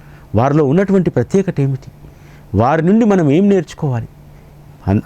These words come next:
అందుకోసం మీరు ప్రత్యక్షంగా ఆ కార్యక్రమానికి రావడానికి ప్రయత్నం చేయండి. ఆ స్త్రీమూర్తులను కలుసుకునేటువంటి ప్రయత్నం చేయండి. కుటుంబం, సంసారాన్ని ఒకవైపు నిర్వర్తిస్తూనే వందల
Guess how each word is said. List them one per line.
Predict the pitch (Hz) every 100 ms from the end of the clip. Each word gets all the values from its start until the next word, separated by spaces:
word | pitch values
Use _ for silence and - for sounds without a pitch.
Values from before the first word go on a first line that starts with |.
| 117
అందుకోసం | 127 - 151 226 196
మీరు | 170 139
ప్రత్యక్షంగా | 127 - 226 - 226 202 170 - - -
ఆ | 127 131
కార్యక్రమానికి | 175 - 185 165 160 117
రావడానికి | 123 175 175 -
ప్రయత్నం | 135 - 147 131
చేయండి. | 127 117 - - - - - 113
ఆ | 135
స్త్రీమూర్తులను | - 170 214 247 262 208 220 190
కలుసుకునేటువంటి | 156 160 190 175 165 151 117
ప్రయత్నం | 127 - 151 -
చేయండి. | 117 113 - - - - - - -
కుటుంబం, | 190 185 175 170 165 -
సంసారాన్ని | 147 - 185 202 208 208 170
ఒకవైపు | 156 156 165 165
నిర్వర్తిస్తూనే | 147 147 135 - - - 113 113 - - - - - -
వందల | 160 220 214